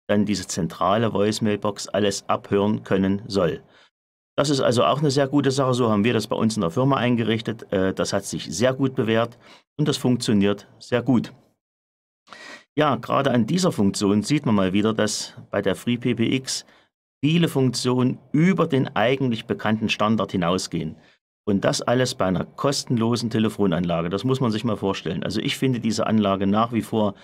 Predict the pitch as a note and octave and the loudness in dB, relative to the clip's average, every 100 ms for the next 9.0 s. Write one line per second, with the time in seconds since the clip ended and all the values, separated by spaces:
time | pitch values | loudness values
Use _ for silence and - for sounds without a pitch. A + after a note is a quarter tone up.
0 | - - _ - - A#2+ G#2+ G#2+ - C#3+ | -20 -20 _ -2 0 0 0 0 -2 -2
1 | - G2+ F2+ G2 G#2 G2 G2+ G2 F#2 C3 | 0 0 2 0 0 -2 2 2 2 2
2 | B2+ G#3+ F#3+ - - G3+ G3+ G3+ - - | 4 4 4 2 2 2 2 0 -4 -20
3 | - - G2 F2+ G2+ G#2 A2 G2 F2 F2+ | -20 -4 -2 0 2 0 2 0 0 0
4 | F#2 - E2 - D#2 - _ _ _ _ | -2 -2 -4 -6 -12 -14 _ _ _ _
5 | _ F#3 C3 G#2+ C#3 D3 F#3 F3 C#3+ A2+ | _ 0 0 2 0 2 2 2 2 2
6 | A2 G#2+ A2 B2+ E3+ - - - - E3+ | 2 0 2 2 0 -2 -20 -20 -4 -2
7 | E3 C3 A2+ A2+ - C#3 C#3+ D#3+ C#3 B2+ | 2 2 2 0 0 0 2 0 0 0
8 | C3 A#2 A2 G#2 - F2 G#2 C#3+ E3+ | 2 0 2 0 0 2 2 2 0